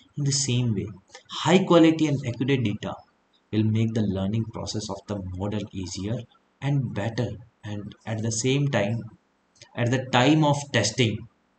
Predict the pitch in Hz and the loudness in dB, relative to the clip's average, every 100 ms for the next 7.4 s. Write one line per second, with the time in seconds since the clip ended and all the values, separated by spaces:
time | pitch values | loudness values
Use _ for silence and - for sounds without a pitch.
0 | - - _ _ _ 107 104 107 120 143 | -20 -20 _ _ _ -4 0 2 4 6
1 | 131 101 92 82 107 147 139 - 120 107 | 4 2 -6 -6 0 2 0 -4 -2 0
2 | 107 - _ _ _ - - 123 127 131 | -2 -8 _ _ _ -10 -4 0 0 -2
3 | - _ 95 - - 104 - 120 117 135 | -12 _ -12 -12 -12 -14 -8 -2 0 0
4 | 139 139 - 117 104 95 92 85 - - | -2 -6 -10 -10 -6 -6 -6 -8 -12 -14
5 | _ _ _ _ _ _ _ _ _ _ | _ _ _ _ _ _ _ _ _ _
6 | _ - - _ _ _ _ _ _ _ | _ -20 -20 _ _ _ _ _ _ _
7 | - 131 127 - | -10 -2 -2 -2